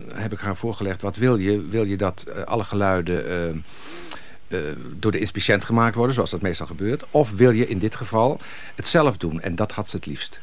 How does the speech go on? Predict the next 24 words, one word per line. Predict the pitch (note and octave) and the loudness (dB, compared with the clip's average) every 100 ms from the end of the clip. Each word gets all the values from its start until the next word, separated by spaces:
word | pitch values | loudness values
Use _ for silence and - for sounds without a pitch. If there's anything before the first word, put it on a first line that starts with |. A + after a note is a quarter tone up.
| - | -12
Ze | - | -8
zegt: | F2 G2 | -4 0
"Laat | F2 | 0
mij | F#2+ E2 | 2 2
zelf | A2+ A#2 | 2 2
maar | A2 G2 | 0 2
bakken, | G#2 - | 2 2
laat | F2+ D2 | -4 -2
me | A2+ | 0
zelf | G#2+ - | 0 0
maar | G2+ | -4
snijden... | - G2 F#2+ F#2 | -2 0 0 0
laat | D2+ | -2
me | E2+ | -2
zelf | G#2+ | 0
maar | G#2+ | 2
naar | G2 | 0
de | F2+ | 0
ijskast | F#2 F#2 - F2+ | 0 -2 -2 -4
lopen | F#2 F2 E2+ | -2 -4 -4
en | D2 | -4
noem | F#2+ | -2
maar | F2+ | -2
op." | E2+ E2 | -4 -6